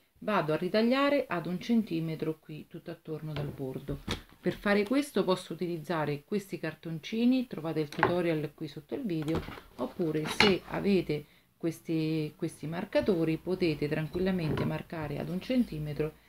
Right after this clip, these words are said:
e poi ritagliare lungo quella linea. Se invece avete queste squadre, potete utilizzare queste squadre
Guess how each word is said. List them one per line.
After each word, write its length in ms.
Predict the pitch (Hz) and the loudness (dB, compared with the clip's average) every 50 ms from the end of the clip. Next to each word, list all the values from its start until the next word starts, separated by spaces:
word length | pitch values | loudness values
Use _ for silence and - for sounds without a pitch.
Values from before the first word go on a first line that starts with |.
| _ _ _ | _ _ _
e 140 | - - - | -8 -8 -6
poi 240 | - - 151 156 | -4 -4 -4 -2
ritagliare 520 | 151 151 143 165 170 175 151 147 147 151 147 | -2 -4 -4 -2 -2 -2 -2 -2 -2 -2 -2
lungo 280 | 143 143 139 139 139 | -2 -2 -2 -2 -2
quella 260 | 131 139 139 135 135 135 | -2 -4 -4 -4 -4 -4
linea. 320 | 127 110 113 120 - - - - - - - - - - | -4 -4 -4 -2 -2 -2 0 0 -2 -2 -4 -10 -14 -12
Se 160 | - - 208 | -4 0 2
invece 360 | 208 202 196 175 - - 165 | 2 4 4 2 2 2 0
avete 280 | 160 165 160 143 143 135 | 2 2 2 2 0 0
queste 260 | 202 208 - - 294 | 0 0 0 -2 -8
squadre, 580 | - - - 151 147 151 156 - - - - | -6 -4 -6 -4 -4 -2 -2 -2 -2 -2 -2
potete 380 | - - 165 160 175 170 151 147 | -2 -4 -2 0 2 2 2 0
utilizzare 560 | 143 160 165 170 185 165 180 165 143 143 139 | 0 -2 0 -2 -2 0 0 -2 0 0 -2
queste 260 | - 180 196 - 254 | -2 -4 -6 -6 -8
squadre 540 | 247 - - - - - 160 165 175 196 196 | -10 -8 -8 -6 -4 -4 -2 -2 -2 -2 -4